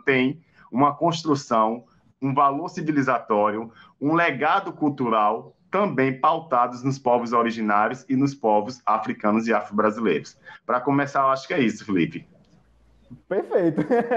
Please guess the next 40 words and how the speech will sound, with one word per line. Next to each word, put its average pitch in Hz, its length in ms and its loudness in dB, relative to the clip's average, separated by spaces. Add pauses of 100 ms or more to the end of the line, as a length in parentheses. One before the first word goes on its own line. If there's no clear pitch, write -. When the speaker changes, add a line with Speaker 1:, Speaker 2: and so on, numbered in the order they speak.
(220)
Speaker 2:
<laughs> 247 560 -2
Já 170 200 2
foi 196 200 0
um, 208 300 -2
um 202 40 -2
bom, 214 640 -2
bom 240 380 0
começo, 214 440 0
realmente. 185 720 -2 (400)
É, 151 440 0
a 170 80 0
gente 214 160 -4
tá 254 100 2
conversando 247 380 0
aqui 247 100 -2
com 233 80 -10
o - 40 -20
pessoal 233 300 0
do 208 100 0
oitavo 220 440 -2
ano, 202 280 2
eu - 20 -4
tenho 226 120 -6
certeza 220 320 0
que 226 80 -8
eles 226 160 -2
já 233 160 4
sabem 220 360 0
um 214 40 -2
pouquinho 233 360 2
da 233 100 2
história 208 320 2
do 214 60 0
Brasil, 202 500 2 (260)
né? 135 240 4 (320)
No 196 200 -2
entanto, 247 260 2
eu 269 100 0
arrisco 220 600 -2
dizer, 151 760 -2